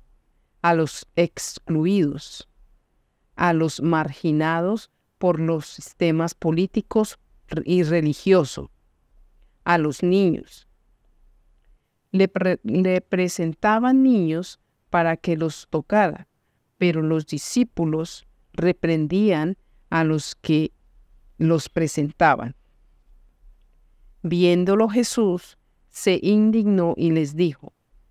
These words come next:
"Dejad a los niños venir a mí". Marcos diez, trece. A dos ciegos que le pedían que tuviera misericordia de ellos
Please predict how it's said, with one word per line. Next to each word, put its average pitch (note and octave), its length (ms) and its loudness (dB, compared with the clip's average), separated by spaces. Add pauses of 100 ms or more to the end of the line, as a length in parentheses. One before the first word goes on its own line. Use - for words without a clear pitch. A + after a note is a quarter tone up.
(220)
"Dejad E3+ 720 0
a F#3+ 120 0
los E3+ 300 -2
niños B3 680 0
venir D#3 600 0
a D3+ 60 0
mí". D#3 240 -2 (840)
Marcos F3 640 -2
diez, E3+ 480 -2 (460)
trece. - 440 -4 (1600)
A F3 160 2
dos G#3 180 2
ciegos G#3 640 0 (460)
que F3+ 160 2
le E3+ 100 0
pedían E3+ 580 0
que G3+ 120 -2
tuviera D#3+ 540 -2
misericordia E3 920 -2
de D3+ 220 0
ellos D#3 460 -6